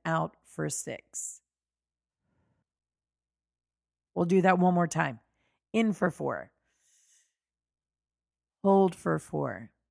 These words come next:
and out for six. So today,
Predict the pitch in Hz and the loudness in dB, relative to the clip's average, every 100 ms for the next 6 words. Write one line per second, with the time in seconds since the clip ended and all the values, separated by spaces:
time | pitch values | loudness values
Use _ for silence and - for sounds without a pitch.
0 | _ _ _ _ _ _ _ _ _ _ | _ _ _ _ _ _ _ _ _ _
1 | _ _ _ _ _ _ _ 175 160 160 | _ _ _ _ _ _ _ -6 -4 -2
2 | 151 151 147 - - 160 151 _ - - | -2 -4 -6 -6 0 2 0 _ -20 -10
3 | 147 143 - - - - - - - _ | -8 -6 -8 -8 -12 -14 -12 -12 -16 _
4 | _ _ _ _ _ _ _ _ _ _ | _ _ _ _ _ _ _ _ _ _
5 | _ _ _ _ _ _ _ _ _ _ | _ _ _ _ _ _ _ _ _ _
6 | _ _ _ _ _ _ _ _ _ - | _ _ _ _ _ _ _ _ _ -12
7 | - 190 180 - 170 214 294 196 | -2 0 0 -2 0 0 2 -2